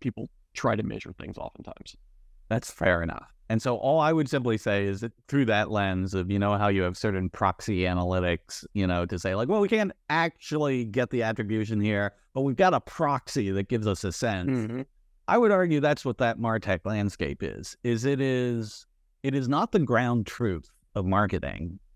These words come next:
Speaker 2: but it is a proxy to quantify the scale of how much change has been happening in marketing. Um, and then to the question of, has it made marketing better or worse?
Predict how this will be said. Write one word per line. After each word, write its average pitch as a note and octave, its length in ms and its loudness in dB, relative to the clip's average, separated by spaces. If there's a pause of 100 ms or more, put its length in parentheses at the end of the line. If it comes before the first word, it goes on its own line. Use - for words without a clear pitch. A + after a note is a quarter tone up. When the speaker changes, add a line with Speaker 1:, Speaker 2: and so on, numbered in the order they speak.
(560)
Speaker 2:
but C3 140 2
it C#3+ 120 2
is E3 180 4
a C3+ 160 2 (280)
proxy A#2+ 920 0 (140)
to A2+ 460 2
quantify B2 920 0
the F#2+ 140 0
scale A2 840 0
of F2+ 160 0
how A#2+ 320 -2
much A#2 400 -2
change G2 520 0
has F#2 140 0
been F2 160 -2
happening F2 640 -4 (420)
in G2 160 4
marketing. D#2+ 640 -2 (560)
Um, G2 640 0
and B2 140 2
then C#3 160 6
to B2 80 0
the A#2+ 100 2
question B2+ 360 2
of, F#2+ 100 2
has G#2+ 140 -2
it G#2 100 2
made B2 180 0
marketing G2+ 380 -2
better G2+ 280 2
or E2 60 -2
worse? C3 480 0